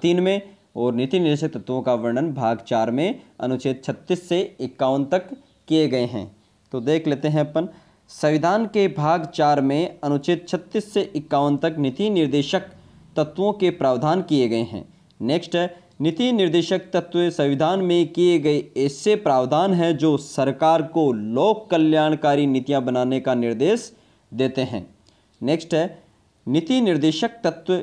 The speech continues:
लोक कल्याणकारी एवं समाजवादी राज्य की स्थापना करते हैं। आगे देखते हैं, नीति निर्देशक तत्व सामाजिक, आर्थिक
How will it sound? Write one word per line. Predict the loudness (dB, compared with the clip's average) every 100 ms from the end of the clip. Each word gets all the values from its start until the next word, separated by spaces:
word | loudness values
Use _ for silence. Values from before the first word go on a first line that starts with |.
| -4 -2
लोक | 2 2 0
कल्याणकारी | -2 2 2 2 2 2 2
एवं | 0 -2 -2
समाजवादी | -2 0 2 2 2 2 2
राज्य | 2 0 0
की | 0
स्थापना | -2 -2 -2 -2 0 -2 -2 -8 _ _ -4
करते | -4 -2
हैं। | -6 -6 -12 -18 _ _ _ _ _ _
आगे | -2 0 2
देखते | 0 0 2
हैं, | 4
नीति | 2 2 2
निर्देशक | 2 0 -2 -2
तत्व | -2 0 0 0
सामाजिक, | 0 0 2 2 0 -2 -4 -20 _ 0
आर्थिक | 2 2 0 -2